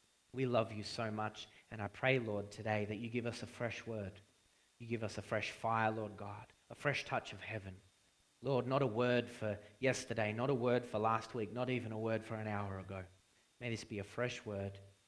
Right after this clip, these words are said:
May we receive it, Lord God. We commit our hearts to you right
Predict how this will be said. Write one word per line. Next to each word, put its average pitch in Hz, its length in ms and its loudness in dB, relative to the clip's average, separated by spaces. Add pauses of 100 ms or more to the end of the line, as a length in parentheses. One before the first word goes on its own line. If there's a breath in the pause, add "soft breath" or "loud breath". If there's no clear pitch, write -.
(340)
May 113 120 -6
we 107 120 -2
receive 127 480 -2
it, 117 120 -6
Lord 107 220 -4
God. 98 300 -6 (440 soft breath)
We 113 200 -2 (180)
commit 123 320 -6
our 101 120 4
hearts 117 480 -6
to 143 60 -10
you 131 120 -6
right 127 240 -4